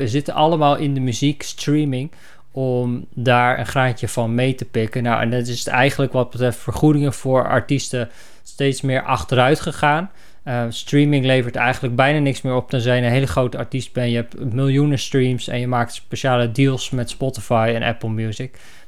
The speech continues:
Dan kun je daar nog wel, eh, geld mee verdienen.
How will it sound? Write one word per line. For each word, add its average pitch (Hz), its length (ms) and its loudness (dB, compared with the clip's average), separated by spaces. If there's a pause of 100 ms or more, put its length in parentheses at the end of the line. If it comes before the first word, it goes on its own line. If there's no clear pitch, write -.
(100)
Dan 123 180 -6
kun 143 120 -2
je 135 60 0
daar 123 180 2
nog 120 120 -4
wel, 117 400 2
eh, 107 160 -4
geld 113 300 0
mee 104 340 -6
verdienen. 147 460 0